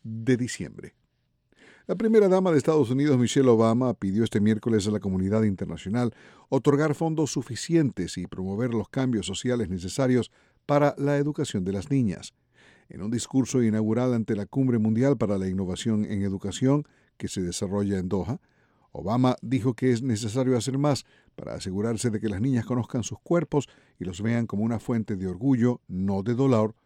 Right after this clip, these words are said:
ni de vergüenza. Michelle Obama subrayó que es crucial enfocarse en cambiar las normas culturales que han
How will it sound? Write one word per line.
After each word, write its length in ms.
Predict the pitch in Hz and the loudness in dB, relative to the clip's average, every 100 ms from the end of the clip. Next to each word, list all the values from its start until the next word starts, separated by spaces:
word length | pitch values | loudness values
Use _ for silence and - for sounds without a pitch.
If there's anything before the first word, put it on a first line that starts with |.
| _ | _
ni 180 | 123 123 | -4 0
de 140 | 110 | 0
vergüenza. 580 | 104 101 113 120 - - _ _ - - _ _ | 0 0 0 0 -2 -10 _ _ -20 -20 _ _
Michelle 280 | - 90 120 110 | -12 -4 2 2
Obama 240 | 117 117 | 2 2
subrayó 400 | 117 104 117 127 | 0 0 0 0
que 100 | 120 | -2
es 100 | 107 | -8
crucial 540 | - 117 - 160 127 | -6 -6 -2 -2 0
enfocarse 480 | 87 95 92 120 101 | -2 -8 -6 -6 -4
en 80 | 117 | -4
cambiar 400 | 107 104 123 110 - - _ | -2 0 0 -2 -10 -20 _
las 200 | 110 98 | -6 -4
normas 480 | 113 135 135 123 - | 0 2 2 0 -4
culturales 760 | - 160 143 156 165 156 135 - _ _ _ | 0 2 2 4 4 2 0 -4 _ _ _
que 160 | _ 131 | _ 4
han 240 | 131 123 | 6 2